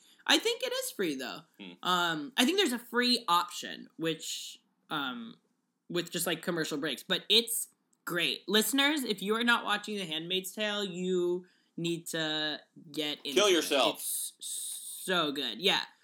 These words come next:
Speaker 1: As the tree told me last night during a caucus, "Kill yourself."
Speaker 2: Kill yourself.
Speaker 1: Kill your damn self. Your Honor,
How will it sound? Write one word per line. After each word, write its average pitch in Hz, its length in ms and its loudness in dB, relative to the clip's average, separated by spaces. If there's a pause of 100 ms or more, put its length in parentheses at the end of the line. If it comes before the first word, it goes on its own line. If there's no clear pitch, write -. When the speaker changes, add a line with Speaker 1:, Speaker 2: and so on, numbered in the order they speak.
(680)
Speaker 1:
As 285 360 12
the 226 100 8
tree 320 560 8
told 254 340 8
me 240 140 4
last 220 480 6
night 247 420 10
during 226 320 6
a 185 160 2
caucus, 247 800 6 (480)
"Kill 508 420 12
yourself." 240 720 10
Speaker 2:
Kill 208 300 6
yourself. 98 1160 4 (1040)
Speaker 1:
Kill 220 540 6 (260)
your 254 160 2
damn 175 440 2
self. 180 320 -2
Your 254 260 4
Honor, 254 480 8